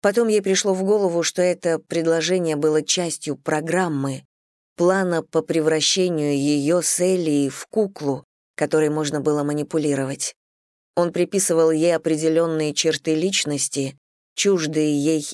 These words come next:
интересы, совсем как Дженнифер, которая настаивала на ее увлечении бегом. "Отлично!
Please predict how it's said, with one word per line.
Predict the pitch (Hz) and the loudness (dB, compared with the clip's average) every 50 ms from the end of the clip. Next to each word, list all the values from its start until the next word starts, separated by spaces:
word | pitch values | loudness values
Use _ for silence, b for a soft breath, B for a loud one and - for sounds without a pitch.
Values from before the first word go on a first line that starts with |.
| - - | -8 -4
интересы, | 160 151 143 - - 160 156 165 190 196 190 - - 147 135 - - _ _ _ _ _ _ _ _ _ _ | -4 -4 -2 -2 -2 0 2 2 2 2 2 0 0 -2 -4 -8 -10 _ _ _ _ _ _ _ _ _ _
совсем | - - 175 170 - 208 196 190 185 | -2 -2 0 0 0 0 0 0 0
как | - 185 175 | -2 -2 -2
Дженнифер, | 185 165 175 208 202 170 143 131 - - 139 135 - - _ _ _ _ _ _ _ | 0 0 0 0 0 0 -2 -4 -6 -6 -6 -8 -8 -12 _ _ _ _ _ _ _
которая | - 156 147 156 156 151 151 147 | -2 0 2 2 2 2 2 0
настаивала | 151 147 143 - - 156 160 160 156 151 139 147 147 147 143 | 0 -2 -2 -2 -2 0 0 2 2 2 2 2 2 2 2
на | 147 147 147 147 | 0 0 0 0
ее | 147 143 156 | 0 2 2
увлечении | 151 151 143 156 147 147 147 - - 156 151 151 151 151 151 | 2 2 0 -2 -2 -2 -2 -2 0 0 -2 -2 -2 -2 -2
бегом. | 151 156 160 151 139 143 143 135 135 135 131 131 - _ _ _ _ _ _ _ _ _ _ _ _ _ _ _ _ _ | 0 0 0 0 0 0 -2 -2 -2 -4 -6 -8 -12 _ _ _ _ _ _ _ _ _ _ _ _ _ _ _ _ _
"Отлично! | 214 214 196 208 233 247 262 240 - - - 139 135 135 - | -2 -2 0 0 2 2 2 2 0 -2 -2 -4 -6 -8 -12